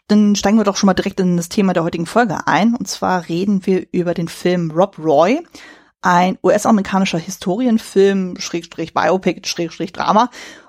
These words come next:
ähm, inspiriert durch die historische Figur von Robert Roy McGregor, der von neunzehnhunderteins, äh, der von, jetzt hab ich neunzehn, der von sechzehnhunderteinundsiebzig bis siebzehnhundertvierunddreißig lebte.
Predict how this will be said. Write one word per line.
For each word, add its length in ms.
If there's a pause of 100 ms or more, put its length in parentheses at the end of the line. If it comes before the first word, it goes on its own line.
ähm, 420
inspiriert 800
durch 260
die 280
historische 480
Figur 400
von 420
Robert 480
Roy 240
McGregor, 680 (220)
der 220
von 320
neunzehnhunderteins, 640
äh, 240
der 160
von, 240 (100)
jetzt 140
hab 80
ich 60
neunzehn, 320 (360)
der 140
von 320
sechzehnhunderteinundsiebzig 1000
bis 220
siebzehnhundertvierunddreißig 960
lebte. 600